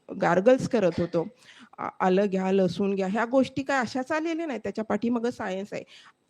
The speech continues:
बीपीच्या पेशंटनी एक जरी गार्लिक, अ, ची पेटल खाल्ली डेली, तर त्या बीपी हंड्रेड पर्सेंट कमी होतो. फक्त त्याला थो-, ते खाण्याची एक वेगळी पद्धत, प्रत्येक गोष्टीची एक पद्धत आहे. म्हणून आपल्याकडे जे ब्रिटिश आले, आपल्याकडे स्पाइस घेऊन गेले, त्यांना ते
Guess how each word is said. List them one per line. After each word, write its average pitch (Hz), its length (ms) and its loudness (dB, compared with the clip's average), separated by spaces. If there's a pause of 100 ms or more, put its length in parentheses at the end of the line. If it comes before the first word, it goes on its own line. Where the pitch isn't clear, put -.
(180)
बीपीच्या 262 480 2
पेशंटनी 247 440 0
एक 262 320 -2
जरी 269 200 2
गार्लिक, 214 640 -4
अ, 202 280 0
ची 214 380 -6 (300)
पेटल 247 340 0
खाल्ली 190 300 -6
डेली, 190 460 2 (240)
तर 240 80 -2
त्या 262 100 4
बीपी 254 220 0
हंड्रेड 202 280 -2
पर्सेंट 247 280 -4
कमी 165 240 -4
होतो. - 340 -10 (180)
फक्त 220 220 -4
त्याला 254 260 -2
थो-, 247 140 0 (120)
ते 220 140 0
खाण्याची 208 380 -4
एक 220 120 -6
वेगळी 196 300 0
पद्धत, 180 360 -4
प्रत्येक 247 500 -2
गोष्टीची 247 480 -4
एक 220 140 -12
पद्धत 156 340 -6
आहे. 160 180 -10 (380)
म्हणून 240 240 0
आपल्याकडे 208 680 0
जे 208 100 0
ब्रिटिश 190 460 -4
आले, 190 260 -2
आपल्याकडे 185 380 -2
स्पाइस 190 440 -4
घेऊन 202 300 -2
गेले, 175 360 -6
त्यांना 208 280 -6
ते 220 140 -6